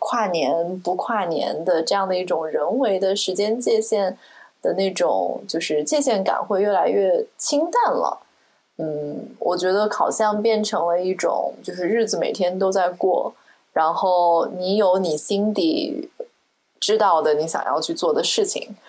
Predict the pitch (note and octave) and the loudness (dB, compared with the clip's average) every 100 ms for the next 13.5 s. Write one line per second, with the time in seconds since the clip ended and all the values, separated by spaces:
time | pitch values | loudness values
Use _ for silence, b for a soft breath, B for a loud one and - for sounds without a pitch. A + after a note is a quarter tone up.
0 | b b - C3+ F3 E3+ E3 F3 F3 D3 | b b -6 -4 0 0 0 2 2 0
1 | F3 E3 D#3 D#3 - - - F3 D#3+ D3+ | 0 0 0 0 -2 -2 -2 0 0 -2
2 | - - - C#3+ E3+ F3 E3 D3 D3 E3 | -6 -6 -4 -2 0 0 0 0 -2 -2
3 | F3 E3 F3 F3 G3+ E3 E3 E3 - F3+ | -2 -2 -2 -2 0 0 0 -4 -4 -2
4 | - - - - D3+ D3 D3 G#2 F#2 D#2+ | -2 -2 -2 -4 -4 -2 0 0 0 -2
5 | - D#3 - C#3+ F#3 D#3+ - - - D#3+ | -4 -4 -4 -2 0 0 0 -4 -2 -2
6 | - - b b b F#3+ F#3+ F#3+ F#3 D#3 | -2 -4 b b b 0 0 0 -2 0
7 | G#3 G#3 D4 G#3+ G3+ D#3+ E3 E3+ E3 F3 | 0 2 2 2 0 0 2 0 0 -2
8 | F3+ F#3+ F#3 E3+ - - - A3 A#3 C4 | 0 0 0 0 -2 -4 -4 0 2 2
9 | C#4+ G#3+ F3 - F3 E3 B2 - F#3 F#3 | 2 4 4 2 0 -2 -2 0 0 2
10 | D3+ D#3+ D#3+ D#3 D#3+ D#3+ C#3+ F#3+ - G3 | 2 0 0 -2 -2 -4 -4 -4 -2 0
11 | F3+ - b b b b _ - G3+ G#3+ | 0 -4 b b b b _ 0 2 2
12 | A3 F3+ - F3+ - - - E3+ D#3 - | 2 0 0 -2 -2 -2 -2 0 -2 -2
13 | - D3 D3 E3 | -8 -4 -2 0